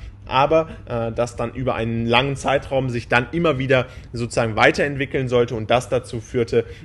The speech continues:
dass dann eben mit der Zeit diese, äh, Zinsen beziehungsweise diese Zahlungen immer weiter prozentual steigen sollten. Außerdem ist es so, dass die Weimarer Republik eigene Entscheidungsfreiheit,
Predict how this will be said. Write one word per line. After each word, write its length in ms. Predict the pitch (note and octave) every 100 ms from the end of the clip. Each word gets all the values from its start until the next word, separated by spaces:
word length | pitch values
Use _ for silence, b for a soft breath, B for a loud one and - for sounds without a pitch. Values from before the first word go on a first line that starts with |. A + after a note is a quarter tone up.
| -
dass 340 | A#2 A#2 -
dann 300 | A2 G#2+ A2+
eben 240 | - A2+ A2
mit 120 | A2
der 100 | G#2+
Zeit 260 | - A#2+
diese, 300 | A#2+ G#2+ A2 - B
äh, 240 | - A2 G#2+ -
Zinsen 720 | - - C3 B2+ A2+ A#2 G#2+
beziehungsweise 400 | G2+ A#2+ A2 G#2+
diese 240 | G#2 G2+
Zahlungen 440 | - - B2 A#2+ A2+ B B
immer 300 | C#3+ D3 B2+
weiter 300 | A2 A2 B2
prozentual 880 | - - F3 - C#3 C#3 - A2 A#2
steigen 480 | - - A2 B2 B2
sollten. 420 | G2+ G2 - D2
Außerdem 460 | - D3 A#3+ A3 A#3 B D4+
ist 120 | - F3+
es 80 |
so, 140 | F#3 F#3+
dass 160 | D3+
die 140 | C3+ B2+
Weimarer 360 | B2+ D3+ D#3+
Republik 400 | D3 C3+ B2+ D#3+ -
eigene 360 | C#3 E3 F#3
Entscheidungsfreiheit, 960 | C#3 A#2+ B2 B2+ E3+ F#3 - F3 F3 F3